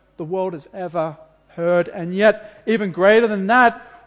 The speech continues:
we not only have a greater word, but we have God himself with us. You know, I was reading these words from Jeremiah thirty-one thirty-three just this week. And in this, uh,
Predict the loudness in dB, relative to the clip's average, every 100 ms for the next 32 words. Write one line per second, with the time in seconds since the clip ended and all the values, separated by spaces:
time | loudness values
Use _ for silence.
0 | -6 -2 2 2 0 2 0 0 0 2
1 | 2 2 2 2 2 -4 -2 -2 -4 -4
2 | 0 2 2 0 -4 0 0 0 -4 -4
3 | -2 -2 -4 -4 2 2 2 -2 -6 -4
4 | -4 -4 -8 -6 -2 0 0 -2 -6 -8
5 | -6 -2 -2 -2 -4 -4 -6 -4 -4 -4
6 | -6 -6 -8 -8 -10 -8 -6 -6 -8 -18
7 | -18 -10 -6 -6 -8 _ _ _ _ _
8 | _ _ _ _ _ -10 -8 -6 -6 -6
9 | -10 -16 -8 -4 -4